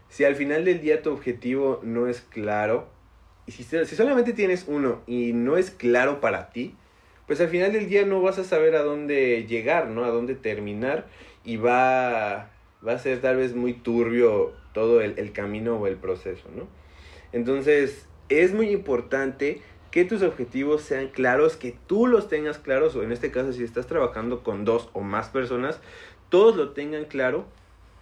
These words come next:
porque, pues, eso, eso ayuda a, a que todos tengan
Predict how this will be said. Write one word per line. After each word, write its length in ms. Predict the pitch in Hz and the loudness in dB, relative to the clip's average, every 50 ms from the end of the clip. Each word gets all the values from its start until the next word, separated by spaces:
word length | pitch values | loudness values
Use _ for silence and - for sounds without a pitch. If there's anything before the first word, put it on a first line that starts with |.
| - - - - - - | -20 -20 -20 -20 -6 0
porque, 260 | 147 160 156 151 156 | 2 2 2 2 0
pues, 220 | 151 156 156 151 170 | 2 2 0 2 2
eso, 340 | 180 175 202 196 196 190 - | 0 2 4 4 4 4 2
eso 220 | 165 175 - 196 | 0 -2 0 0
ayuda 580 | 196 185 165 156 160 156 156 175 165 160 156 - | 0 0 0 -2 -2 0 0 2 2 2 0 0
a, 460 | - 113 110 107 107 104 104 - - | 0 -2 -2 -2 -2 -2 -4 -4 -6
a 100 | 117 117 | -8 -8
que 120 | - 127 | -8 -8
todos 320 | 113 - - 160 160 - - | -6 -2 -2 -2 0 0 -2
tengan 500 | 165 165 165 165 160 156 151 139 127 | -2 -4 -2 0 0 0 0 0 -4